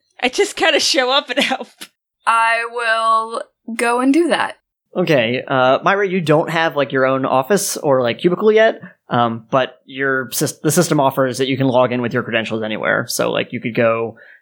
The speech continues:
Speaker 3: upstairs to the bullpen of cubicles, or, you know, you could, um, even, or, like, to any of the offices that are open.
Speaker 2: There's not a computer in the engineering area that we're at?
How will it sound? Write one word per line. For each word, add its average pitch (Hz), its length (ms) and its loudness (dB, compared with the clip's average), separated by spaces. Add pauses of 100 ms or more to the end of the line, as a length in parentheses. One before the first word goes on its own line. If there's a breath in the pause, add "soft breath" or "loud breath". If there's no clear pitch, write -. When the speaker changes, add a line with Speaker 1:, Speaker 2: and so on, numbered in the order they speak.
Speaker 3:
upstairs 156 840 0
to 127 240 -2
the 120 220 -2
bullpen 131 460 0
of 123 100 -4
cubicles, 127 840 -2
or, 117 460 -4
you 110 80 -10
know, 113 100 -8
you 110 160 -12
could, - 240 -12 (400 loud breath)
um, 104 440 -10 (340)
even, 120 220 0
or, 117 260 2
like, 113 160 0
to 120 100 -2
any 123 120 0
of 110 40 -2
the 113 100 0
offices 110 680 -2
that 127 140 -4
are 120 140 -2
open. 143 300 -6 (260)
Speaker 2:
There's 220 280 -4
not 220 160 -2
a 208 60 -2
computer 208 460 -4 (280)
in 185 300 -4
the 170 760 -4
engineering 180 500 -6
area 196 360 -4
that 196 160 -8
we're 202 140 -6
at? 208 240 -4